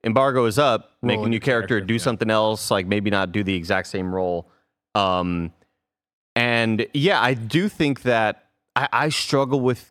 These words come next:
Speaker 1: games that are this kind of open.
Speaker 2: Yeah.
Speaker 1: I, I struggle concentrating on what I, because my A D H D is just all over the place, and it's hard to kind of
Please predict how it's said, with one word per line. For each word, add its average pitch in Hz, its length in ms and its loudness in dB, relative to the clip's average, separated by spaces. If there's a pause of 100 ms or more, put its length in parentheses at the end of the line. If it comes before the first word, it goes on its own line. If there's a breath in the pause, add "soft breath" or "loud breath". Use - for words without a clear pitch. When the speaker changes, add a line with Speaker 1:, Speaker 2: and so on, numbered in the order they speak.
Speaker 1:
games 110 320 0
that 110 100 0
are 92 160 0
this 82 400 -4
kind 101 220 -2
of 101 140 0
open. 113 520 -2 (120)
Speaker 2:
Yeah. 107 220 -4 (580)
Speaker 1:
I, 92 400 0
I 98 140 2
struggle 107 600 0
concentrating 104 920 -2
on 92 180 0
what 98 140 2
I, 92 80 0
because 95 500 -4
my 98 160 0
A 98 100 0
D 101 120 0
H 92 120 -4
D 107 80 -2
is 92 80 -2
just 92 160 -6
all 95 180 0
over 98 160 0
the 95 80 -4
place, 98 300 -2
and 90 100 -2
it's 85 120 -8
hard 98 300 0
to 87 280 0 (1300 soft breath)
kind 104 260 0
of 87 320 -4